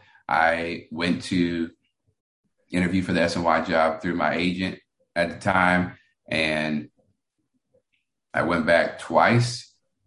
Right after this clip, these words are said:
because they wanted to see me anchor, not just, you know, a few, few minutes here, a few minutes there, but they wanted to see me anchor a full thirty-minute show. Because, mind you, when I'm working in D C,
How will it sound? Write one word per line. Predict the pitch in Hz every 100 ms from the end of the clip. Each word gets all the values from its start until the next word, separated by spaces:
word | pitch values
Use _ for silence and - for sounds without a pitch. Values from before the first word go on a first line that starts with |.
| _ _ _ -
because | 82 82 80
they | 82 82
wanted | 87 85
to | 80
see | 90
me | 87 73
anchor, | 78 78 80 78 - _ _ _ _ _ _ _ _ _ _ -
not | 85 82
just, | 82 76 - - _
you | 87
know, | 71
a |
few, | 67 95 90 87 82 80
few | 80 101
minutes | 90 85 80
here, | - 90 82 80 78
a |
few | - 87
minutes | 80 80
there, | 82
but | 78
they | 78
wanted | 80 78
to | -
see | 85
me | 78
anchor | 78 78 76
a |
full | - 85 80 76 -
thirty-minute | 85 82 82 78
show. | - 87 82 85 - - _ _
Because, | - 85 90 85 78 - _ _
mind | 87 95 90
you, | 92 87
when | 80 85
I'm | 90 92 82 -
working | 95 92
in | 85 82
D | 87
C, | - 117 98 90